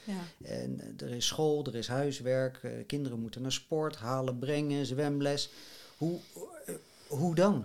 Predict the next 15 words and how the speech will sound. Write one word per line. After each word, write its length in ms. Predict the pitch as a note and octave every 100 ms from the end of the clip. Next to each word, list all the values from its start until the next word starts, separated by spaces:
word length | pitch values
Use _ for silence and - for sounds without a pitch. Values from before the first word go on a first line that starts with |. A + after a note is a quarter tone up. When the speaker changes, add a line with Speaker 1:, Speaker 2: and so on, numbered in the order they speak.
| C#3
Speaker 1:
Hoe 280 | F3+ C4+ D4+
dan? 300 | D#3+ D#3 E2
Speaker 2:
Ja, 320 | D#3+ E3+ - -
is 240 | E3 F3+ E3+
Speaker 1:
Ja. 60 |
Speaker 2:
dat 240 | E3 E3 - -
uit 240 | D#3 F#3 F#3
het 140 | C#3
systeem 500 | C#3 B2+ D#3 F3 G#3
stappen? 560 | G#3 G#3+ G#3 B3 B3 -
Of 280 | C#3+ - - - - _ _
heb 240 | - A#2
jij 280 | B2 A2+ G#2+ _
tips 380 | D3 C#3 - -
om, 180 | B2